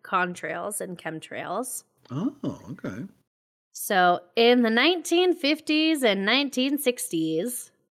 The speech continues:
Speaker 2: Ooh,
Speaker 1: much
Speaker 2: boy.
Speaker 1: of Britain was sprayed with airborne chemicals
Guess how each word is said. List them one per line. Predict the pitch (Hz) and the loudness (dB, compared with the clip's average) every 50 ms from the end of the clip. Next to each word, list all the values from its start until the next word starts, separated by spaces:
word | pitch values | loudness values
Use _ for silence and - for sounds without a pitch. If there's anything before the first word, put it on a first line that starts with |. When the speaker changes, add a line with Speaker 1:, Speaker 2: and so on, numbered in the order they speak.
| _ - | _ -8
Speaker 2:
Ooh, | 247 339 370 | -4 -2 0
Speaker 1:
much | 196 233 294 277 - | 2 2 2 2 0
Speaker 2:
boy. | 339 | -2
Speaker 1:
of | 330 269 202 - _ | -2 -4 -4 -8 _
Britain | - 302 - - 214 214 208 220 262 311 339 - - | -2 -2 -2 -2 -2 -4 -2 -2 -2 -2 -2 -4 -6
was | 226 220 208 202 - | -4 -2 -2 -2 -2
sprayed | - - - 262 269 294 311 254 | -6 -2 0 2 2 2 2 2
with | 214 220 214 208 - - - | 2 0 0 0 -2 -2 0
airborne | 208 240 294 320 247 302 311 311 302 294 | 2 4 4 4 4 4 4 4 4 2
chemicals | 294 - 285 349 381 349 349 - 202 170 165 170 185 214 226 - - | 2 2 2 2 2 2 0 0 0 0 2 2 2 0 -2 -6 -8